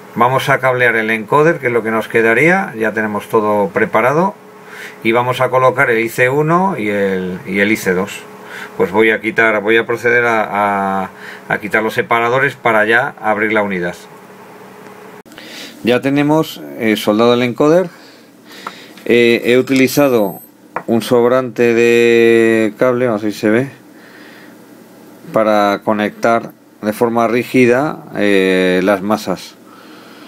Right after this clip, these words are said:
¿Vale? Un, ahí está el cable soldado al central. Y bueno, ya tenemos los cuatro hilos del encoder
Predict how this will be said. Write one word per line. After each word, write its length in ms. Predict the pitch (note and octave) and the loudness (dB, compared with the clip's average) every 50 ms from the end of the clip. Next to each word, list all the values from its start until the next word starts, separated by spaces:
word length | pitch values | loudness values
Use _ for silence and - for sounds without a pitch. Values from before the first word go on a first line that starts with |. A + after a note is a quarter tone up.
| - - - - - - - | -20 -20 -20 -20 -20 -14 -8
¿Vale? 240 | A2+ A2+ A#2+ C3 - | -2 0 0 0 -2
Un, 260 | - G2 G2+ G#2 G2+ - - - - - - - - - - - - - - - - - - - - | -2 -2 -2 -2 -2 -4 -10 -20 -20 -20 -20 -20 -20 -20 -20 -20 -20 -20 -20 -20 -20 -20 -16 -6 -2
ahí 200 | F#2+ G2+ G#2 G#2 | 0 2 4 2
está 260 | G2+ - - A2+ G#2 | 2 0 0 0 0
el 140 | G2+ G2 F2 | 0 0 -2
cable 280 | - A2+ A2+ A2 G#2+ A2 | 0 0 0 0 0 -4
soldado 680 | - - A#2 A2 A2+ A#2+ C3 C3+ C#3+ D#3+ F3 F3 F#3 - - - - - - - - - - - - - - - - - - - - - - - - - - - - - - - - | -4 -2 -2 0 2 2 2 4 4 2 0 0 -4 -8 -20 -20 -20 -20 -20 -20 -20 -20 -20 -20 -20 -20 -20 -20 -20 -20 -20 -20 -20 -20 -20 -20 -20 -20 -20 -20 -20 -20 -20 -12 -6
al 140 | - G2 | -4 -4
central. 960 | - - - G#2+ G#2 G#2 F#2+ A#2 A#2 B2 C3 C#3+ D3 D3 D3+ D#3 D#3 D#3+ E3+ F#3 - - - - - - - - - - | -4 -2 -2 -2 -2 0 0 0 2 2 2 2 2 0 0 -2 -2 -4 -6 -10 -14 -20 -20 -20 -20 -20 -20 -20 -14 -4
Y 80 | G#2 G#2 | -2 0
bueno, 280 | G#2+ A2 A2+ G#2+ G#2 | 2 2 2 2 2
ya 120 | G2+ G2+ G2 | 0 0 2
tenemos 260 | G2+ A2 A2 A2+ A2+ | 0 0 0 2 2
los 140 | A2 G#2+ - | 2 0 0
cuatro 260 | - A#2+ A2 A2 A#2 A#2 | 0 0 2 2 2 2
hilos 160 | A2+ A2+ A2+ | 2 2 2
del 100 | A#2 A#2 | 2 0
encoder 540 | A#2+ A#2 G#2 C#3 C#3+ D3 D#3+ E3 D#3+ D#3+ | -2 -2 0 0 2 2 2 0 0 -4